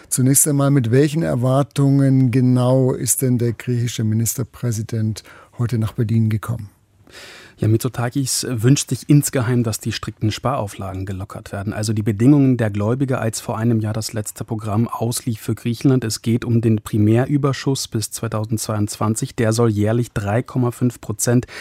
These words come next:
Speaker 2: des Bruttoinlandsprodukts betragen, danach zwei Komma zwei Prozent. Das hält Mitsotakis für zu streng. Er will mehr Spielraum.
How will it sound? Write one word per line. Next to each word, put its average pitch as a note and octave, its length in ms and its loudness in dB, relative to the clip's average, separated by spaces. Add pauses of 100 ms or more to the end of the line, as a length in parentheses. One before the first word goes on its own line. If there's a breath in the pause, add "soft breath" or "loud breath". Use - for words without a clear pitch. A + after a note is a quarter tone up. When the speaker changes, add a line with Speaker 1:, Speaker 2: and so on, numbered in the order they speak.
(260 loud breath)
Speaker 2:
des A#2 120 0
Bruttoinlandsprodukts C3 1160 2
betragen, A#2+ 480 0
danach A2+ 380 2
zwei A2 320 -2
Komma A2 280 0
zwei G#2 240 -4
Prozent. A2+ 480 -2
Das B2 240 2
hält A#2 180 -2
Mitsotakis G#2+ 560 -4
für A2+ 240 -2
zu D3 300 0
streng. G#2+ 420 0 (100)
Er A2 280 -2
will G#2 100 2
mehr G2+ 160 2
Spielraum. B2 540 -2